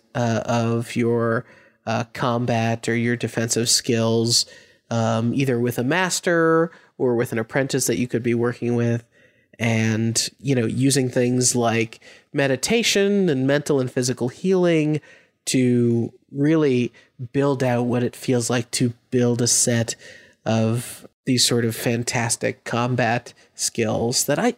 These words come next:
I, I think would feel really cool and feel like you're really developing the physicality, uh, and the mental concentration of somebody who maybe believes in or, or is following, uh, you know,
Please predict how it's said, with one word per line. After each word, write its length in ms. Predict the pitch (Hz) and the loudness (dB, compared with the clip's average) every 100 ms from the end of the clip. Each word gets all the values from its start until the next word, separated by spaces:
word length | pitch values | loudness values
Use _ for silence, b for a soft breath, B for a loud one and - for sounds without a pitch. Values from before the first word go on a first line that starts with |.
| - | -4
I, 120 | 220 - 185 - | -6 -6 -4 -2
I 80 | |
think 180 | 269 302 | -2 -2
would 140 | 233 - | -4 -2
feel 180 | 254 | 0
really 280 | 240 240 247 | 2 2 0
cool 340 | - 285 262 147 | -2 0 0 0
and 100 | - | 0
feel 140 | 165 | 0
like 100 | 160 | 2
you're 140 | 147 | 2
really 220 | 143 160 147 | 2 2 2
developing 920 | 139 131 131 131 135 131 123 123 127 B - | 0 0 0 2 0 0 0 0 -4 B -6
the 80 | 139 | -4
physicality, 1080 | - 127 127 - 123 120 123 123 113 113 B B B B _ - | -2 -2 -2 -2 0 2 2 2 0 -2 B B B B _ -2
uh, 180 | 113 | 0
and 160 | 107 127 | 0 0
the 60 | 117 | 2
mental 420 | 120 120 131 120 | 2 0 0 -2
concentration 1040 | - 123 - 117 - 147 120 - 117 117 B B B | -2 -2 -2 -4 -2 0 2 0 0 -4 B B B
of 100 | 117 | -2
somebody 500 | - 123 120 117 113 | 0 0 2 2 0
who 160 | 113 120 | 0 -2
maybe 500 | 117 117 117 117 117 B B _ | 0 0 2 0 -2 B B _
believes 540 | 127 123 120 120 117 | 0 4 4 4 2
in 240 | 117 113 117 | 0 0 0
or, 80 | 104 | -2
or 220 | 107 120 | 0 0
is 100 | 117 | -2
following, 800 | - 107 110 117 110 101 113 - B B B - | -6 -2 0 0 0 0 -4 -6 B B B -6
uh, 320 | 120 107 - - _ _ _ | -4 -2 -4 -6 _ _ _
you 80 | 127 | -6
know, 140 | 110 | -6